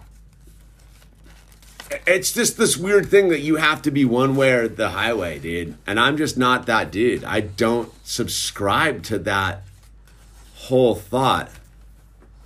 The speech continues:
The income tax is illegal, dude, and unconstitutional from what I,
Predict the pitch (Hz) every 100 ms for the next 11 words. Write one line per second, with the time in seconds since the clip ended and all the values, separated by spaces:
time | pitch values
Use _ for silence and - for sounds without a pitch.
0 | - - - - - - - - - -
1 | - - - - - - - - 147 165
2 | 190 208 233 277 - 175 165 - 147 120
3 | 110 104 123 113 98 90 98 95 101 120
4 | 120 123 113 92 87 110 135 95 82 -
5 | 87 85 85 98 123